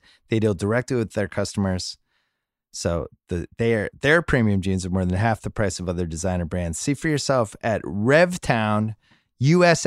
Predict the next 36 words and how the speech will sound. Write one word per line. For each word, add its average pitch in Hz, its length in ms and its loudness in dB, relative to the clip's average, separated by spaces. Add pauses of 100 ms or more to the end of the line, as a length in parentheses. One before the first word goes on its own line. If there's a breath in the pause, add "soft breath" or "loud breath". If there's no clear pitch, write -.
(160)
dot 147 220 6
com 143 240 4
slash 143 300 2
Simmons. 135 440 0
And 117 160 0
with 101 140 -4 (140)
Dad's 151 280 4
Day 151 140 2
around 131 220 2
the 117 60 -2
corner, 123 440 0 (560)
RevTown 117 460 2
offering 98 380 0
something 92 320 -6
special 98 420 -6
for 87 200 -6
our 80 100 -4
listeners. 80 460 -8
Head 117 140 -2
over 104 240 0
to 90 400 -6 (480)
revtownusa 101 1400 0
dot 98 180 -2
com 95 280 -4
slash 92 280 -4
Simmons 98 440 -2
to - 80 -8
pick 113 200 -4
up 101 120 -4
a 87 60 -6
pair 160 240 2
of 156 100 0
jeans 120 540 0 (380)
and 113 80 2
a 104 40 -2
polo 123 580 2